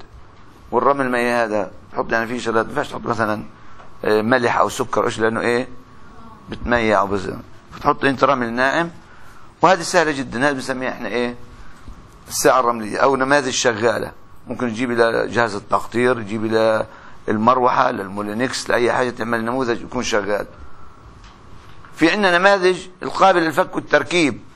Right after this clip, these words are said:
أجزاء أجزاء، زي نماذج جسم الإنسان، لو فكيت الرئتين، فكيت القلب، فكيت هذا ورجعتهم، بتشوفي هذه في اللعب تبعت الأطفال،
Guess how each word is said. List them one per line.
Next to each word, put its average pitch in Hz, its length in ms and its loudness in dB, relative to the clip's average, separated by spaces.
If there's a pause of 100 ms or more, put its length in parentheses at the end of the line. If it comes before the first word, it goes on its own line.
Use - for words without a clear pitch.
(360)
أجزاء 131 320 4
أجزاء، 131 280 4
زي 165 200 4
نماذج 156 400 2 (540)
جسم 143 280 -4
الإنسان، 135 540 2 (260)
لو 113 120 2
فكيت 131 420 2
الرئتين، 143 560 2
فكيت 120 380 -2
القلب، 139 460 2
فكيت 131 400 -2
هذا 143 180 4
ورجعتهم، 120 520 0 (420)
بتشوفي 180 240 2
هذه 160 220 2
في 139 120 -2
اللعب 139 320 4
تبعت 131 200 0
الأطفال، 127 500 4